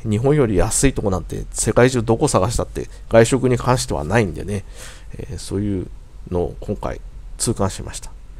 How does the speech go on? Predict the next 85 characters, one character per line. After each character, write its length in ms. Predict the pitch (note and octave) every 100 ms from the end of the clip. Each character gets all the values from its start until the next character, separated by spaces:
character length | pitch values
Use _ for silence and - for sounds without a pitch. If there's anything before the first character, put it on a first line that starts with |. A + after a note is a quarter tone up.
| - - - -
ま 100 | B2+
あ、 20 |
も 140 | B2+ B2+
と 140 | G#2
い、 140 | - - - - - - A#2+
バ 100 | B2
ン 80 |
コ 120 | A#2 G2+
ク 140 | F#2
で 200 | - -
Uber 260 | A#2+ A#2 G#2
を 80 | F2+
使 160 | -
っ 60 | D#2
た 100 | E2
ら 220 | E2 - -
便 180 | A2+ A#2
利 80 |
す 100 | G#2+
ぎ 80 | A#2
て 120 | A2+
感 240 | - G#2+ G#2+
動 100 | A2
も 140 | A2+
の 100 | A2+
で 100 | A2+
し 80 | -
た 100 | -
と 120 | - -
い 80 | G#2+
う 200 | G#2 F#2+ - -
四 180 | A#2+ B2+
ヶ 140 | A#2
月 220 | B2 B2
前 200 | A#2+ A#2+
の 100 | F2
情 160 | F2 G2
報 140 | -
は 100 | C2+
ね、 180 | G2+ G#2+ - - - -
も 80 | G#2
う 180 | G#2+ -
全 120 | A#2
く、 200 | A#2 - - - -
え 280 | F#2 F#2+ G2
ー、 40 |
別 200 | A2 A#2
の 60 | B2
も 140 | A#2+
の 100 | A#2
に 100 | A2
変 140 | G2 G2+
わ 100 | F#2+
っ 40 | -
た 100 | F2+
ん 120 | G2
で、 280 | B2 D3+ - - - -
訂 120 | - G2+
正 160 | G2
し 120 | -
ま 160 | C#2+ -
す。 240 | - - - - - - -
ね、 180 | D#2+ - - -
え 500 | - - - - -
ー、 160 | A2 G#2+
Uber 160 | G#2
を 140 | F#2 F2+
使 200 | - -
っ 60 | -
た 160 | -
ら 100 | A2+
便 160 | G2+ A#2+
利 80 | A2+
す 120 | A2
ぎ 100 | -
て 100 | D#2+
感 260 | - G#2+
動 120 | A#2 A#2+
も 140 | C3+
の 120 | C3+
だ 80 | C3
っ 100 | B2+
た 120 | B2+
の 100 | G#2+
に、 300 | C3 D3 -